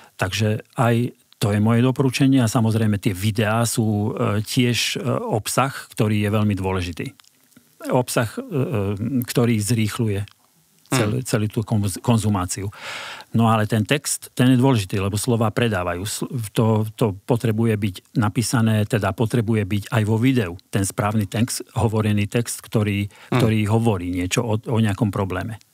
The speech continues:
Speaker 2: Hmm.
Speaker 1: Takže aj na tie videá máme samozrejme zásady, ktoré, ktoré treba dodržiavať a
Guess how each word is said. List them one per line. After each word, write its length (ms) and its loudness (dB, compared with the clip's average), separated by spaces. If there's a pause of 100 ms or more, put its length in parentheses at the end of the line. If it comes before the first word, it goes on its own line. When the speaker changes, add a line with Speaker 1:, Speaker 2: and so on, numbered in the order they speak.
(120)
Speaker 2:
Hmm. 240 -2 (800)
Speaker 1:
Takže 260 4
aj 120 4 (180)
na 160 4
tie 160 2
videá 320 2
máme 240 0
samozrejme 560 0
zásady, 560 -4 (800)
ktoré, 400 -2
ktoré 320 -2
treba 240 0
dodržiavať 680 0
a 100 2